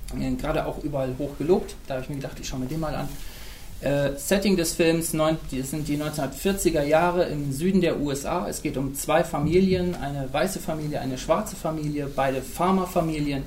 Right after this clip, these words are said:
die versuchen halt in einer unwirtlichen Gegend, äh, des Südens zurechtzukommen und sich, äh, ja, eine Landwirtschaft aufzubauen. Ähm,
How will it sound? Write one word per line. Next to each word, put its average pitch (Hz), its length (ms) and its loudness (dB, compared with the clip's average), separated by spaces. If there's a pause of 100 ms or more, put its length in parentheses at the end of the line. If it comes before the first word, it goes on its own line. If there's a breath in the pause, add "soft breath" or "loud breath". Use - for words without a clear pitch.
(420 loud breath)
die 156 60 -4
versuchen 151 560 2
halt 156 220 4
in 143 100 -2
einer 147 220 0
unwirtlichen 160 880 4
Gegend, 165 560 4
äh, 147 260 -2
des 139 220 -6
Südens 151 540 0
zurechtzukommen 143 720 -2
und 135 100 -2
sich, 131 240 -2
äh, 117 40 -4 (340)
ja, 110 180 -6
eine 135 160 -2
Landwirtschaft 131 600 -4 (260)
aufzubauen. 113 580 0 (760 loud breath)
Ähm, 143 540 4